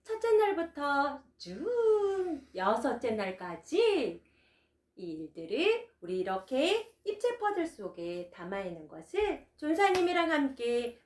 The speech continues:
만들기를 해보려고 해요. 또 하나 보여드리도록 할게요. 짜자잔. 조각들이 여러 가지, 여러 개가 있는데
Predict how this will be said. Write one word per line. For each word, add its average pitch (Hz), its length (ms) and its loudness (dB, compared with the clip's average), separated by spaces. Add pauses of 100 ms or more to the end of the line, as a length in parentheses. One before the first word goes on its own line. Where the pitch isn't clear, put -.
만들기를 175 720 -8
해보려고 277 480 -4
해요. 240 460 -2 (180)
또 339 100 -2
하나 311 240 2
보여드리도록 190 680 -6
할게요. 190 500 -8 (320)
짜자잔. 220 840 -8 (360)
조각들이 262 560 -2
여러 196 300 0
가지, - 420 -6
여러 196 260 -2
개가 170 260 -10
있는데 175 580 -2